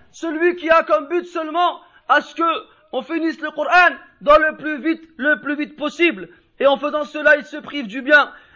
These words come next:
ainsi que ceux qui prient derrière lui. Alors ceux qui sont imams dans les mosquées, ceux qui sont amenés à prier pour, devant les gens,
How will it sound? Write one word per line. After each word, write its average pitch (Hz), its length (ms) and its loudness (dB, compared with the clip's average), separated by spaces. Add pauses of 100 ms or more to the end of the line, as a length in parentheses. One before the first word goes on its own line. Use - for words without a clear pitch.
(120)
ainsi 240 280 -2
que 262 120 -6
ceux - 180 -8
qui 233 140 -6
prient 226 340 -10
derrière 233 340 6
lui. 262 320 -6 (200)
Alors 247 180 6
ceux 302 160 -6
qui 269 160 -8
sont 294 160 -4
imams 294 360 4
dans 285 100 4
les 294 100 0
mosquées, 302 540 -4 (240)
ceux 320 240 -6
qui 302 160 -12
sont 294 100 -2
amenés 302 320 2
à 285 120 2
prier 302 440 0 (460)
pour, 262 220 -8
devant 294 300 0
les 311 160 -2
gens, 339 280 2